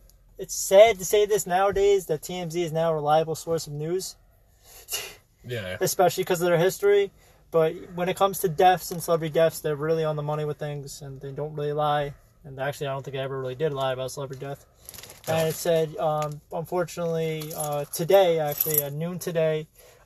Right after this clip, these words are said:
Speaker 1: uh, Mac Miller was found, uh, dead of an apparent drug overdose in his, um, I think, uh, South, uh, South, um,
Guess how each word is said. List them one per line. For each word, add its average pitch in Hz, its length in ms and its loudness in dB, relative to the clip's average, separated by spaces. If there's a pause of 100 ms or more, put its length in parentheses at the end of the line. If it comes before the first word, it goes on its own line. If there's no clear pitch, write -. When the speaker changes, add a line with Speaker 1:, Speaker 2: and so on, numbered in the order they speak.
Speaker 1:
uh, 151 320 2
Mac 156 240 0
Miller 156 220 0
was 151 140 -6
found, 151 420 -2
uh, 139 300 -2 (180)
dead 151 280 2
of 151 260 -4
an 143 60 -8
apparent 156 460 -4
drug 156 180 2
overdose 139 600 -6 (320)
in 156 140 -6
his, 147 220 -6
um, 139 440 -6
I 147 160 -10
think, 143 280 -12
uh, 139 280 -8
South, 147 440 -4
uh, 147 300 -6 (1120)
South, 156 500 0 (120)
um, 143 560 -4